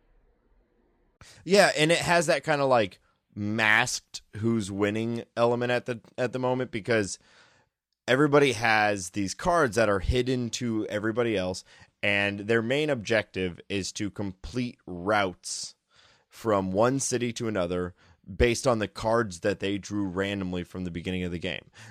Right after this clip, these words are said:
And some of them may be very long routes, some of them may be, may be very short,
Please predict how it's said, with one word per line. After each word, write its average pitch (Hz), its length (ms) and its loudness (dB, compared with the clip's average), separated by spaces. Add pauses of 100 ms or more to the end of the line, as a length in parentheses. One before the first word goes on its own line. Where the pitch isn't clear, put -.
And 95 120 -4
some 117 140 2
of 117 80 0
them 110 140 0
may 107 120 0
be 98 180 -2
very 95 300 0
long 123 360 2
routes, 117 360 -2
some 110 160 -6
of 101 100 -8
them 98 120 -8
may 98 140 -4
be, 90 280 -6
may 98 360 -6
be 92 180 -6
very 87 300 -4
short, 123 440 -4